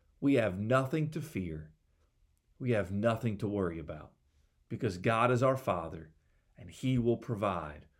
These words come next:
what we need. He is the source of that provision. So we need to stop putting our trust in the provision.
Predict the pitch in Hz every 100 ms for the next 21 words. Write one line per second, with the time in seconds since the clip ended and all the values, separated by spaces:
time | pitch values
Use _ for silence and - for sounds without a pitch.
0 | _ 110 101 - 101 95 95 80 78 123
1 | 123 117 113 98 95 - - 156 101 -
2 | - - _ _ _ 98 98 85 - 95
3 | 92 107 92 85 78 - _ _ - -
4 | 143 139 151 175 185 - 175 135 - 170
5 | 156 139 - 120 110 - 175 117 123 -
6 | - - _ _ _ _ _ 170 165 165
7 | 160 160 135 165 104 78